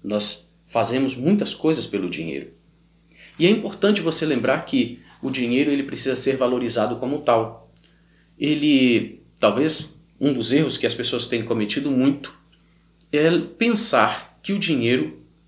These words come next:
ele é mau. E ainda citam a Bíblia,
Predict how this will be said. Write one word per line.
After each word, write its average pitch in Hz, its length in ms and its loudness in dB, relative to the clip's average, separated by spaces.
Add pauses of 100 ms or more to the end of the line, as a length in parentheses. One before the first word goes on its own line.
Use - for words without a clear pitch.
ele 151 320 2
é 147 280 -2
mau. 98 580 -2 (1040)
E 131 120 0
ainda 170 200 4
citam 190 360 0
a 165 60 -2
Bíblia, 160 380 -6